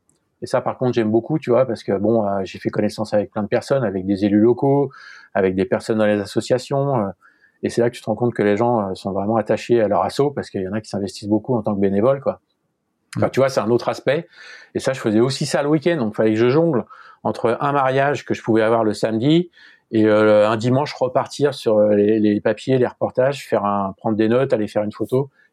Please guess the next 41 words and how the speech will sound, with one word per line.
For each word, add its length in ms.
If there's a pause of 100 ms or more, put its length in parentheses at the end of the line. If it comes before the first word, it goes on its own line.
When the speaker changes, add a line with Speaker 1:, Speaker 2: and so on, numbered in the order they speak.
(160)
Speaker 1:
écrire, 400
parce 180
qu'écrire, 340
c'est 140
très 200
long. 220 (180)
Je, 320
je, 300 (220)
tu 120
sais 120
de 60
quoi 140
je 80
parle, 200
hein, 160
j'ai, 320
t'as 120
écrit 200
des 80
Speaker 2:
Mhm. 60
Speaker 1:
bouquins, 320 (460)
donc 100
voilà. 300 (560)
Et, 180
euh, 560
enfin 160
voilà, 220
mais 80
c'est 140
vachement 260
intéressant, 480
en 60
même 160
temps, 140
c'est 120
enrichissant, 480
quoi. 180 (380)
Mais 240
c'était 260
très 220
prenant, 300